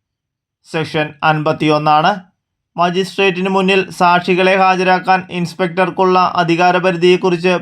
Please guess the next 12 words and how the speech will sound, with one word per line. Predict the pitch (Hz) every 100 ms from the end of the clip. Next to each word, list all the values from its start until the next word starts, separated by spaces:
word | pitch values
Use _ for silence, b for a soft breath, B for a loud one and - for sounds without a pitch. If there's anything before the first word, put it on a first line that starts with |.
| 175
പ്രതിപാദിക്കുന്ന | 175 175 180 180 170 185 180 180 170
സെക്ഷൻ. | 156 151 - 151 151 - _ _ _ _ _ _ _ _ _ _ _ _ _ _ _ _ _ -
അബ്കാരി | 175 175 202 196 202
നിയമത്തിലെ | 202 202 202 196 202 190
സെക്ഷൻ | 170 196 185 208 190 151
നാൽപത് | 185 185 185 190 190 190
ക്ലോസ് | - 185 190 185 -
ഒന്ന് | 180 185 190 185 - -
ക്ലോസ് | 180 185 180 -
എ | 180 185
പ്രതിപാദിക്കുന്നത് | 185 180 175 180 185 180 185 180 185 185 -
എന്താണ്? | 156 156 156 151 156